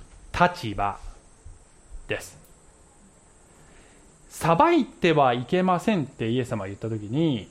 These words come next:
それは、「あなたは裁くべき立場じゃないのに裁判官になってませんか」っていうことですよ。逆に言うと、裁くべき立場の人は裁かなきゃいけないですね。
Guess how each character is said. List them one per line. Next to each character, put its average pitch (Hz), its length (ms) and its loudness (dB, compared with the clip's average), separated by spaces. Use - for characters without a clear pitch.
そ - 140 -6
れ 185 60 -2
は、 180 400 2
「あ 180 100 4
な 370 140 0
た 202 160 2
は 147 180 0
裁 175 220 -2
く 359 120 -2
べ 370 140 2
き - 160 -8
立 - 380 -4
場 139 120 0
じ 113 100 -4
ゃ 107 60 -2
な 139 140 0
い 139 100 0
の 113 140 -4
に 226 300 0
裁 175 360 -2
判 165 240 0
官 107 240 -4
に 98 100 -8
な 113 120 -2
っ 139 100 -14
て 156 100 -2
ま 151 120 0
せ 196 140 0
ん 151 80 0
か」 233 100 2
っ 240 100 -8
て 117 120 -6
い 92 180 -8
う 90 40 -16
こ 127 120 -4
と 135 120 0
で 101 60 -6
す - 60 -16
よ。 - 80 -20
逆 170 300 2
に 285 120 4
言 285 80 4
う - 20 0
と、 285 340 -2
裁 - 260 -2
く 302 180 2
べ 269 240 4
き 185 160 -4
立 196 240 -2
場 127 140 2
の 104 140 -4
人 98 340 -8
は 190 340 2
裁 - 260 -2
か 143 380 0
な 120 260 2
き 240 100 -2
ゃ 120 40 -2
い 107 80 -8
け 107 80 -8
な 92 80 -12
い - 20 -16
で - 80 -20
す - 60 -14
ね。 156 120 -8